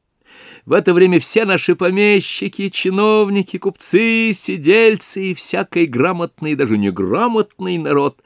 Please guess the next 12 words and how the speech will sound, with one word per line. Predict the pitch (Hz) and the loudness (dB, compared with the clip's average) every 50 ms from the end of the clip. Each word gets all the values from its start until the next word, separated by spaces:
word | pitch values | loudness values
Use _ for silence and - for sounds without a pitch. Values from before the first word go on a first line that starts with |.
| - - - - - - | -20 -20 -20 -20 -14 -10
сделались, | - 113 107 104 104 98 95 104 131 123 110 107 107 104 - | -8 -6 -6 -6 -8 -2 2 4 4 6 4 4 2 0 -2
по | - - 95 | -4 -6 -6
крайней | - 95 98 98 95 95 | -4 -2 -2 -2 0 0
мере, | 98 95 92 90 | 0 0 0 0
на | 85 87 87 | 0 -2 -4
целые | - - - - - 185 190 170 160 160 156 | -6 -10 -2 0 2 4 4 4 2 0 0
восемь | 131 98 127 151 - - - 92 110 117 | -2 -2 -2 -2 -2 -4 -8 -8 -4 -2
лет | 104 117 123 95 | 0 0 0 -2
заклятыми | 80 76 92 104 - - - 87 85 104 - - _ - 107 104 104 98 | -4 -4 -4 -4 -4 -6 -8 -8 -8 -8 -10 -10 _ -10 -8 -8 -8 -10
политиками. | - - 98 98 95 104 104 _ - - - - - 95 87 _ _ _ _ _ _ _ _ _ _ _ _ _ _ _ _ _ _ _ _ _ _ _ _ _ _ _ _ _ _ _ - - - - - - | -12 -14 -14 -14 -14 -16 -18 _ -20 -20 -20 -18 -20 -20 -20 _ _ _ _ _ _ _ _ _ _ _ _ _ _ _ _ _ _ _ _ _ _ _ _ _ _ _ _ _ _ _ -20 -20 -20 -20 -18 -8
Московские | - - 135 151 139 - - 170 180 190 - - - - 165 165 165 165 165 160 | -4 -2 -2 -2 -2 -4 -4 -2 -2 -2 -2 -4 -6 -6 -4 0 0 2 2 2
ведомости | 147 156 196 240 214 190 156 139 127 107 - - - - - 107 90 | 4 4 4 4 4 2 2 2 0 -2 -2 -8 -12 -10 -8 -8 -8